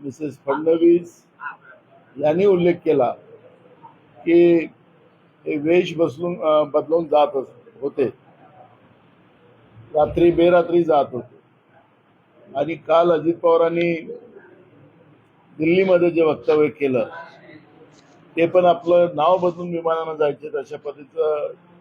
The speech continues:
त्यांनी चर्चा आणली आणि ती पण माध्यमाला आली. सांगायचं तात्पर्य असं की सत्तेसाठी काही पण कुठल्याही लेवलवर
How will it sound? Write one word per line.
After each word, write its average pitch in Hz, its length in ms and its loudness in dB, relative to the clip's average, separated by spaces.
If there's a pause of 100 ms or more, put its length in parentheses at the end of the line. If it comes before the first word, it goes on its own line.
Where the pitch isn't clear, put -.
(140)
त्यांनी 143 220 -2
चर्चा 135 400 0
आणली 131 240 -2
आणि 156 180 -8
ती 139 200 -8
पण 143 240 -8 (280)
माध्यमाला 135 480 0
आली. 110 200 -2 (2000)
सांगायचं 175 460 2
तात्पर्य 170 360 2
असं 165 280 -2
की 175 280 -2
सत्तेसाठी 165 960 -2
काही 165 380 0
पण 139 260 -2 (380)
कुठल्याही 165 460 0
लेवलवर 180 460 4